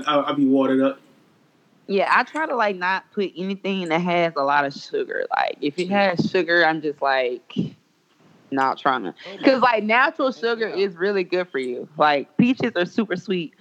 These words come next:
Speaker 2: and peaches are, like, s-, super good for you, and red grapes.
Speaker 1: I can't go cold turkey, man. Did, did you go cold turkey? Did you just stop, like, "Fuck, I'm done"?
Speaker 2: No, I didn't. I, like, I was like, I, I,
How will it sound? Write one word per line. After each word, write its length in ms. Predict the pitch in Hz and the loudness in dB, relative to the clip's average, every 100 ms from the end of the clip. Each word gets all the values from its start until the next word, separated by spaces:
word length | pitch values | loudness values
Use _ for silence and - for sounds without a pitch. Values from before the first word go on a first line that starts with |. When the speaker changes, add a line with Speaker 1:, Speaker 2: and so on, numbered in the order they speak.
| _ _ - | _ _ -2
Speaker 2:
and 240 | 190 190 | 0 2
peaches 360 | 240 240 247 226 | 0 0 -4 0
are, 40 | |
like, 200 | 190 175 | 2 2
s-, 380 | 180 - - - _ _ _ - | -2 -4 -14 -20 _ _ _ -20
super 420 | - 233 196 160 | -6 -6 -4 -2
good 220 | 165 147 | 0 0
for 100 | 123 | -4
you, 260 | 120 123 - - | -4 -4 -4 0
and 360 | 160 214 214 | 2 4 4
red 280 | 202 202 180 | 4 2 0
grapes. 400 | 185 175 131 - _ - | 0 0 0 -8 _ -2
Speaker 1:
I 100 | 165 | 0
can't 180 | 180 202 | 4 4
go 140 | 180 - | 4 4
cold 260 | 185 156 | 4 4
turkey, 300 | 175 165 131 | 4 2 0
man. 280 | 120 123 127 - - | -2 -6 -8 -10 0
Did, 200 | 147 160 | 4 6
did 100 | 226 | 6
you 80 | |
go 140 | 269 254 | 6 6
cold 260 | 262 269 | 6 6
turkey? 320 | 269 294 294 254 | 6 4 4 2
Did 140 | 233 | 4
you 60 | 226 | 2
just 160 | - | 2
stop, 220 | - 233 | 4 4
like, 180 | 180 160 | 4 2
"Fuck, 200 | - 185 | 2 2
I'm 160 | 151 156 | 2 2
done"? 220 | 156 117 - _ _ _ _ _ _ _ | 2 0 -10 _ _ _ _ _ _ _
Speaker 2:
No, 280 | - 220 254 | 0 4 4
I 160 | 220 277 | 2 2
didn't. 160 | 311 269 | 0 2
I, 180 | 240 285 _ _ - | 2 0 _ _ 0
like, 160 | 208 | 2
I 40 | 240 | 2
was 80 | |
like, 160 | 226 208 | 2 2
I, 140 | 208 214 | 2 2
I, 160 | 202 | 2